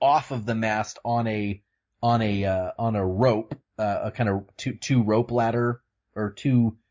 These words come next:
two ropes with little ladder steps in between that go, that, uh, lurches outwards to go up to the, uh, balcony that surrounds the first level. So basically you climb, and then you have to climb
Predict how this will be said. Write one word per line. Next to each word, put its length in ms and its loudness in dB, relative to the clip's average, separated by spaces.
two 220 2
ropes 340 2
with 160 -6
little 260 -2
ladder 260 0
steps 340 -2
in 80 2
between 440 -2
that 160 0
go, 320 2
that, 160 -2
uh, 340 -2
lurches 520 0
outwards 720 -2
to 140 -4
go 220 2
up 260 -2
to 180 -4
the, 480 -2
uh, 320 -4
balcony 640 -2
that 140 -12
surrounds 540 -4
the 100 -8
first 360 -12
level. 320 -10
So 160 0
basically 360 0
you 80 0
climb, 360 2
and 140 -2
then 100 -4
you 100 -2
have 120 -2
to 80 -8
climb 560 -4